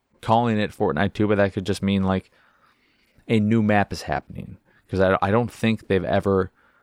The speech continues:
released a new map. I think they've just changed their current map. So Chapter two could just be a new map and not an entirely new game.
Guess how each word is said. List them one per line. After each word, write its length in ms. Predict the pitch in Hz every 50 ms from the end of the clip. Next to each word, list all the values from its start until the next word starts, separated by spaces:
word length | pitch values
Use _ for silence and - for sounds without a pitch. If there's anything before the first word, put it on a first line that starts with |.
| _ _ _ _ _ -
released 480 | 101 98 98 98 104 107 101 - - 98
a 40 | 87
new 140 | 90 90
map. 220 | 87 82 76 76 -
I 60 | -
think 160 | - 92 87
they've 180 | - 87 85 80
just 240 | - 90 - - -
changed 680 | - - - 110 104 104 101 95 92 92 95 - -
their 280 | - 90 90 87 85 85
current 340 | - - - 110 98 92 85
map. 180 | 82 80 -
So 140 | - - 90
Chapter 380 | - - - 110 107 - 107 95
two 160 | - 104 95
could 100 | 101 90
just 220 | 92 95 - -
be 180 | 107 98 98 -
a 200 | - 95 95 90
new 280 | 87 90 92 92 92
map 460 | 85 82 78 76 76 76 73 - - _ _ - _ _ _ _ - _ _ _ _ -
and 160 | - 87 82 85
not 220 | 87 85 82 -
an 120 | - 87
entirely 680 | 87 85 85 85 - - - 95 92 90 90 85 85 85
new 180 | 85 85 82 80
game. 400 | 85 80 80 - - 76 92